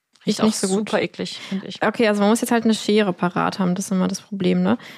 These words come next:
Speaker 2: Schneidet man
Speaker 1: Boah,
Speaker 2: das
Speaker 1: das ist
Speaker 2: durch,
Speaker 1: schon
Speaker 2: während,
Speaker 1: glitschig,
Speaker 2: ich
Speaker 1: ne?
Speaker 2: schneid's jetzt einfach einmal so eingerollt an einer Seite auf.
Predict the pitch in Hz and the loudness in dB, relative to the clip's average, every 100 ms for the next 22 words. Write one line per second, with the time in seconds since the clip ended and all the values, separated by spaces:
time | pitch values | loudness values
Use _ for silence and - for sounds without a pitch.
0 | - - 214 254 247 202 190 202 226 240 | -10 0 0 2 4 4 4 4 2 2
1 | 247 220 240 - - 214 - 226 254 254 | 2 4 2 0 -4 -4 0 0 0 -2
2 | 226 233 233 - 240 262 254 247 - - | -2 -2 -4 -2 0 2 4 2 2 -2
3 | 220 285 277 214 226 285 320 - 214 208 | 0 -2 0 2 4 2 -2 -4 -2 0
4 | 226 233 226 226 - - - - - | 2 4 4 2 0 0 0 -2 -6